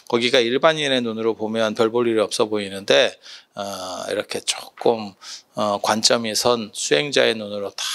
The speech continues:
보면 거기가 석가모니 부처님의 싹 세계가 펼쳐져 있어. 그게 다중우주론이라고 하는 거지. 예, 다른 세계가 겹쳐 있어.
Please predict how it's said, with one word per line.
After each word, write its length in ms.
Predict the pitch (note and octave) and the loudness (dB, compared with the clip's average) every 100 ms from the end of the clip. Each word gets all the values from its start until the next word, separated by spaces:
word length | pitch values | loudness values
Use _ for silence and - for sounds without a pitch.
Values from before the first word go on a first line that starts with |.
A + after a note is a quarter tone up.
| - - | -8 -6
보면 220 | A2+ A2 | -6 -4
거기가 360 | - G#2+ G#2+ G#2 - - - | -2 0 2 0 -4 -10 -4
석가모니 460 | - E3 D3+ C3+ | 2 4 4 0
부처님의 720 | A#2 A2 A#2 A2 G#2 G2+ G#2 A#2 | -4 -4 -4 -6 -8 -8 -4 -2
싹 120 | - - - - | -2 -2 -4 2
세계가 320 | - C#3 B2+ - | 4 4 2 0
펼쳐져 420 | D3 - D#3 A#2 | -2 -2 -2 -2
있어. 220 | - G#2+ - _ _ - | -4 -6 -12 _ _ -4
그게 260 | A#2+ A#2 - - - - | 2 2 0 -12 -12 -4
다중우주론이라고 1600 | - A#2+ E3 F3+ - C3+ A#2+ A#2+ A#2+ A#2+ A#2 - - A2+ A2 A2+ | 0 4 4 2 0 -4 0 2 0 -2 -8 -10 -4 2 2 2
하는 200 | B2+ B2+ | -2 -2
거지. 240 | A2 G2 - _ _ _ _ - | 0 -2 -6 _ _ _ _ -8
예, 540 | A2+ G#2+ G2+ F#2+ F2+ - - | -2 -2 -2 -4 -4 -6 -2
다른 280 | G#2+ C#3 D3 | 2 2 2
세계가 300 | C3+ G#2 - | 2 0 0
겹쳐 400 | G#2+ - - A2+ | -2 0 0 2
있어. 280 | - - | 2 0